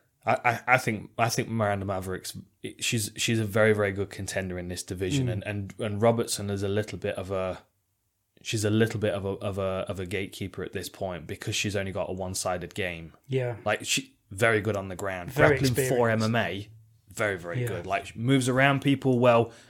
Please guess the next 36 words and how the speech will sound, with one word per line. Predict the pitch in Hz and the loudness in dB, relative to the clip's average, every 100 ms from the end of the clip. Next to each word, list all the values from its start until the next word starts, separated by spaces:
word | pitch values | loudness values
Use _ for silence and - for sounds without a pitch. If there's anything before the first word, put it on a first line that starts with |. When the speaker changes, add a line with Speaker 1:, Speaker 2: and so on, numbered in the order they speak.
| - | -2
Speaker 1:
maintains | 120 135 135 127 117 | 2 2 2 0 2
a | 117 | 0
good | 110 113 98 | 2 0 4
weight | 123 139 | 4 4
on | 113 107 | 2 0
them | 104 104 | -2 0
whilst | 107 104 - | 4 4 2
at | - | -4
the | - | -4
same | 110 104 | -4 -4
time | - 101 | -6 -4
striking | 98 113 101 135 | -4 -2 0 0
Speaker 2:
Yeah, | 135 | 0
Speaker 1:
and | 127 | 0
Speaker 2:
there's | 127 | -2
a, | - | 0
Speaker 1:
progressing. | 104 165 - 165 | 0 0 -4 -6
Speaker 2:
there's | 156 | -6
a | 147 | -6
very, | 135 139 160 151 156 | -4 6 8 8 6
very | 170 139 151 160 156 151 147 | 0 0 2 4 4 0 -4
few | - 156 147 | -4 0 0
times | - 139 131 123 | 0 -2 -2 -4
there's | 123 135 | -6 -6
any | 139 135 | -4 -4
detachment | 123 - - - - 127 | -4 -8 -8 -10 -10 -10
in | 127 | -10
there. | 127 113 | -8 -6
She's | 135 135 | -6 2
always | 139 139 131 120 | 4 6 4 -2
s-, | - | -2
Speaker 1:
Sticky. | 113 101 98 | 0 0 0
Speaker 2:
stuck | 87 147 - 151 | 0 -4 -2 0
on | 139 | 2
there. | 135 131 127 | 0 -2 -4
Yeah. | 127 123 | -4 -6